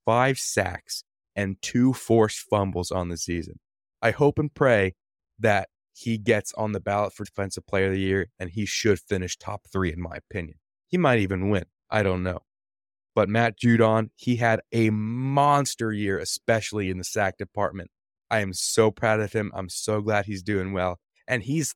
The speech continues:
thirty years old. He is an older linebacker, and he's putting up numbers that rival Micah Parsons, a second-year linebacker.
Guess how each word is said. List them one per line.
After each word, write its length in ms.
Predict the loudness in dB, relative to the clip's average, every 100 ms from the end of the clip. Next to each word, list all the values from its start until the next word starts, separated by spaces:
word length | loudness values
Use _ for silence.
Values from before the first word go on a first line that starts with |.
| _
thirty 260 | 4 4 4
years 320 | 4 2 4
old. 260 | 4 4 -2
He 180 | 0 2
is 120 | 2
an 120 | 0 0
older 320 | 2 4 6
linebacker, 680 | 4 4 4 2 0 -6 -20 _ _ _ _ -10
and 100 | -4
he's 160 | -4
putting 320 | -2 2 2 2
up 80 |
numbers 500 | 0 2 2 0 -6 -12 _ _
that 160 | -2 0
rival 400 | 2 2 2 0
Micah 260 | -4 -6 -4
Parsons, 600 | 0 0 0 -12 -20 -20 _ _ _ _ _ _ _
a 80 | -6
second-year 840 | -4 0 0 0 -4 -6 -2 2 2
linebacker. 720 | 2 0 -2 -8 -12 -16